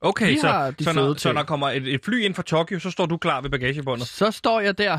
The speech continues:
Speaker 2: i hjørnet og savler, og altså spærrer øjnene op, fordi at så ved jeg, at der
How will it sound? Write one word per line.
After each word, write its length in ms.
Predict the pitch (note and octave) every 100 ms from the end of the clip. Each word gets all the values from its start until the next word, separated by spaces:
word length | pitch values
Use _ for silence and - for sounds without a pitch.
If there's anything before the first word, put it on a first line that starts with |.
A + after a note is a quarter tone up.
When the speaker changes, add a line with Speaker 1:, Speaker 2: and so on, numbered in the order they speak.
| -
Speaker 2:
i 100 | F3
hjørnet 520 | D#3 D#3+ D3+ F#3 F#3 D#3 - - _ - -
og 100 | D3
savler, 640 | - C#3+ E3 F#3+ F#3 - _ _ _ _ _
og 300 | - F#3 G#3+ - - _ _ _
altså 240 | E3+ E3+
spærrer 320 | F3+ - F3+ -
øjnene 400 | F3 F#3 G3+ G3
op, 180 | E3 E3+
fordi 260 | E3 D#3+ D3+
at 100 | C#3
så 200 | A3 F3+
ved 140 | G3 F#3+
jeg, 220 | F3 D3+ -
at 140 | D#3 -
der 140 | E3+